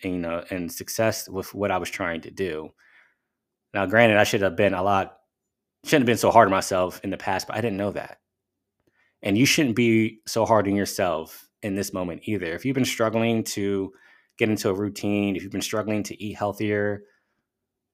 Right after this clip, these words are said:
don't be hard on yourself. We just need to figure out ways they're gonna work for you. Everyone's different. So we just need to figure out what works for you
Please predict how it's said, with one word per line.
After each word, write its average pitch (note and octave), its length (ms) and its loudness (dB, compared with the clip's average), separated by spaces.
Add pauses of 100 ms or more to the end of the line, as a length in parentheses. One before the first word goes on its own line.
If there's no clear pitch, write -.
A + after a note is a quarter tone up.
(320)
don't D3 280 2
be E3+ 140 -2
hard G#2+ 280 2
on F2+ 80 -6
yourself. C2+ 640 -10
We A#2+ 100 4
just D3 180 -4
need D3 120 2
to C#3 60 2
figure B2+ 320 0
out A2+ 280 2 (220)
ways G#2+ 300 4
they're A2 80 2
gonna G2 200 0
work G2+ 220 -4
for - 220 -8
you. F2+ 440 -4 (140)
Everyone's B2 300 0
different. - 320 -4 (1080)
So G#2+ 120 -4
we A#2+ 100 4
just A#2+ 100 -4
need C#3 60 4
to B2 60 0
figure A#2 240 2
out G#2+ 160 2
what A2+ 300 0
works A#2 280 -2
for - 180 -8
you A#2+ 580 6